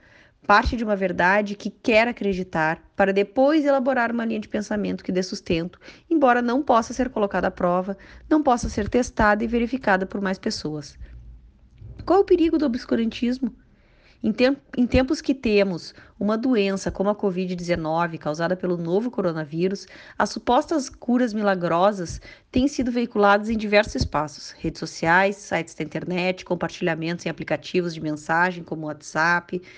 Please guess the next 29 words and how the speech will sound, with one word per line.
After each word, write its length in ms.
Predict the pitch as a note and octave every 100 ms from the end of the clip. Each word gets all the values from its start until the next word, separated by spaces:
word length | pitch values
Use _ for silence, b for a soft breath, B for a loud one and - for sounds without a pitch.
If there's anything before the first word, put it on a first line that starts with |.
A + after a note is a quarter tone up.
| B B
e 80 | F3+
Telegram, 420 | F3+ E3 F3 E3+
por 160 | E3 F3
exemplo. 360 | G3 G3 D3+ - B B B B B
Essas 300 | - B3+ D#4
supostas 500 | B3 - F#3+ F#3+ E3+
curas 520 | - A3 B3 G#3 E3 - B B B
não 280 | A3 C4+
só 320 | F4 - A#3 G#3+
não 280 | A3 C4+
curam, 460 | G4+ - A3+ A3 A#3+ - _
como 280 | - A3+ A3+
podem 280 | G#3 G3+ G#3+
diminuir 460 | G3+ G#3+ G#3 B3+
o 100 | F#4+
ímpeto 380 | D4+ B3+ D4 D4
das 160 | C#4 A#3+
pessoas 520 | B3+ B3 - F#3 F3
doentes 500 | F3+ E3+ F3 G3+ -
a 80 | -
buscarem 480 | G#3+ A#3+ - B3 C4+
ajuda 320 | C4 G#3+ A3+
profissional, 720 | A#3 A3 - F#3+ E3+ D#3 E3 F3+ B B
a 100 | B
se 160 | D#4+ -
automedicarem 1160 | A3 G3+ G3+ G3 - - F3+ G3 - F#3 F3+ F#3
utilizando 400 | - F3+ E3+ D#3+
os 60 |
tratamentos 480 | - F3 E3+ D#3 D#3